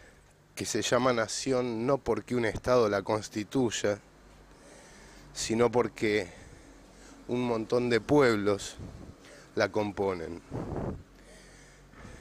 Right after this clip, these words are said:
Y en el vademecum de la descomposición eclesial que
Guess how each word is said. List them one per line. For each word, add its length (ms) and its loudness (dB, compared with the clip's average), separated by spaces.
Y 200 4
en 380 -2
el 180 0
vademecum 760 2
de 100 2
la 160 2
descomposición 920 -2
eclesial 920 -2
que 400 -6